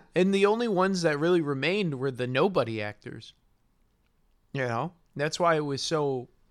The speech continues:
that's why I loved how Tim Burton did it. All the big name, but that's the cool thing about it, because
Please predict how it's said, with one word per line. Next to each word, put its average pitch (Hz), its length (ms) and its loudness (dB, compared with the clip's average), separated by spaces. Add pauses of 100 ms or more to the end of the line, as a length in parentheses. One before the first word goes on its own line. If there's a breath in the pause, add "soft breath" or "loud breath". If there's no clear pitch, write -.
(160)
that's 151 180 -4
why 143 180 8
I 127 40 4
loved 139 500 0
how 117 440 0 (100)
Tim 156 200 0
Burton 135 300 -2
did 151 140 6
it. - 200 -2 (720)
All 160 220 6
the 165 100 4
big 156 260 4
name, 151 300 2 (220 loud breath)
but 214 80 4
that's 247 200 8
the 220 140 2
cool 240 260 2
thing 196 200 0
about 233 220 8
it, 151 60 0
because 160 240 -4